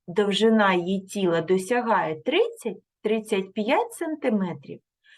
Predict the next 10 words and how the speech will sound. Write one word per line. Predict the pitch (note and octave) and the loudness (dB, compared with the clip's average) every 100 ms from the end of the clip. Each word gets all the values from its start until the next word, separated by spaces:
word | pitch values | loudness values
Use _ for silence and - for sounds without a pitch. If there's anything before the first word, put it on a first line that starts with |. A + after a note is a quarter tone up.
| _ _ | _ _
поширена | G#3 F#3+ - F#3+ A#3+ G#4 A4 A4+ A#4 | 0 0 0 2 2 2 2 0 -4
на | - F#3+ G3 F3+ | -2 0 2 2
узбережжі | E3 D#3+ D#3 D3+ F#3 E4 F4+ E4 F4 _ | 0 -4 -2 0 0 0 -2 -4 -8 _
Атлантичного | F#3 F#3 F3+ D#3 D#3 C#3 B3 - - A3 A3 A3+ - | -6 -4 -2 -2 -2 -4 -4 -6 -4 -2 -2 -4 -6
океану, | F3+ F#3 F3 E3+ D#3+ D3+ D#3 E3 _ _ - - | -10 -4 0 4 2 0 -10 -18 _ _ -20 -20
в | _ - | _ -4
країнах | F3+ D#3+ F3+ D#4 G#4 G#4 - | 0 2 2 0 2 0 -2
Північної | - F#3 E3 F3+ A#3 - A3+ A3 G3+ | -4 -2 -2 -4 -6 -6 -6 -4 -2
Європи, | G#3 F#3 E3+ D#3 D3+ - C#3+ _ _ _ _ | -2 -2 -2 -4 -6 -14 -20 _ _ _ _
зокрема | F3 A3+ B3+ D4 D4+ G4 C#5+ | 0 0 2 2 4 2 0